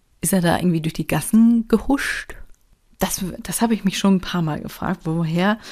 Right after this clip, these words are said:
die das dann alles wussten. Weil, kommen wir wieder zurück zum eben, äh, zum Punkt von eben.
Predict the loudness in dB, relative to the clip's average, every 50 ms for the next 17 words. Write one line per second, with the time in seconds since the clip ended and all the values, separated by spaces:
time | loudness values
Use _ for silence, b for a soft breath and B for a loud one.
0 | B B B B B B -6 -4 0 2 0 0 0 0 -2 0 0 0 0 -2
1 | -2 -2 -4 -4 -2 0 0 0 0 -2 -8 -14 -12 -10 -8 -8 -8 -10 _ _
2 | _ _ _ _ _ _ _ _ _ _ _ _ _ _ _ _ _ _ _ _
3 | _ _ -20 -20 _ _ 0 0 2 0 0 -4 -12 -14 -20 -18 _ -14 -14 -14
4 | -14 _ -20 -4 2 4 6 6 6 6 6 6 6 6 4 2 0 0 2 0
5 | 0 0 -2 0 0 2 2 0 -2 -2 0 0 2 2 2 0 -2 0 0 -2
6 | 0 0 -2 -2 0 2 0 0 0 -2 -6 -4 0 2 2 2 2 0 -2 -2
7 | -2